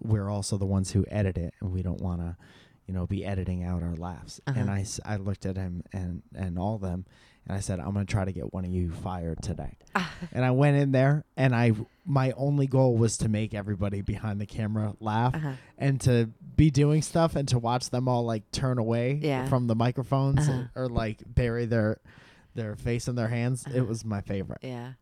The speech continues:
Speaker 2: that's great.
Speaker 1: So I can't wait until that video comes out.
Speaker 2: That's great.
Speaker 1: Dot com.
Speaker 2: Dot com.
Speaker 1: Uh, we asked you guys for questions on Twitter. Also, yesterday was, well, yesterday was WrestleMania.
Speaker 2: WrestleMania.
Speaker 1: And it was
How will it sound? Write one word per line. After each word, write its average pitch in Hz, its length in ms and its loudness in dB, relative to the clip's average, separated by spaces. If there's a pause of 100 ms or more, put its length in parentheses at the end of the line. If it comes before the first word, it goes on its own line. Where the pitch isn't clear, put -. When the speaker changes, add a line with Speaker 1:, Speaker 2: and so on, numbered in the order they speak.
(120)
Speaker 2:
that's - 220 -8
great. 139 80 -2
Speaker 1:
So 107 380 2
I 123 60 -2
can't 110 200 -2
wait 104 160 -6
until 101 400 -6 (120)
that 101 200 -4
video 92 240 -8
comes 87 300 -12
out. 67 220 -12
Speaker 2:
That's 143 180 -4
great. 127 340 -2 (800)
Speaker 1:
Dot 98 200 -2
com. - 300 -10 (380)
Speaker 2:
Dot 120 220 -4
com. 135 340 -6 (240)
Speaker 1:
Uh, 123 180 2
we 147 140 2
asked 165 200 0
you 147 60 -6
guys 147 260 -4
for 143 280 -4
questions 151 440 -2
on 139 140 0
Twitter. 151 300 4
Also, 226 340 8
yesterday 185 800 6 (100)
was, 147 640 10
well, 160 720 -2
yesterday 175 440 4
was 156 180 6
WrestleMania. 131 1400 4
Speaker 2:
WrestleMania. 120 1000 -2
Speaker 1:
And 156 140 8
it 180 160 6
was 185 560 6